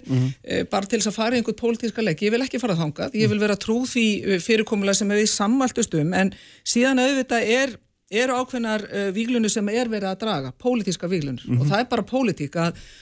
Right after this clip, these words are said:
Speaker 2: að það auðlindaákvæði sem að, sem að formaður Vinstri grænna setur fram er að mínu mati þannig gert að það, uh,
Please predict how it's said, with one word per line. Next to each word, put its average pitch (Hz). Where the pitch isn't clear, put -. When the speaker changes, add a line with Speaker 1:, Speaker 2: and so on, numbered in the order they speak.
Speaker 2:
að 175
það 185
auðlindaákvæði 208
sem 190
að, 180
sem 185
að 175
formaður 208
Vinstri 202
grænna 202
setur 190
fram 190
er 208
að 196
mínu 220
mati 190
þannig 202
gert 151
að 180
það, 196
uh, 190